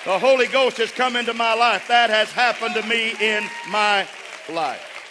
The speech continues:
So, when they got to the,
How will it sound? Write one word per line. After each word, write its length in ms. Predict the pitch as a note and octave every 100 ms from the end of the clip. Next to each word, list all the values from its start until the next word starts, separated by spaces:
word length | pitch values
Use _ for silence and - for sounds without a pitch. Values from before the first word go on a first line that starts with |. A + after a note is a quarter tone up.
| - - - - - - - - - - - - - -
So, 420 | - A#3+ C#4+ E3 G#2 _ _ _ - - _ _ _ _ _ _ - _ _ _ _ _ _ _ _ -
when 140 | G#3
they 100 | G#3+
got 280 | F#3+ C#4+ C#4+
to 100 | A#3
the, 200 | G3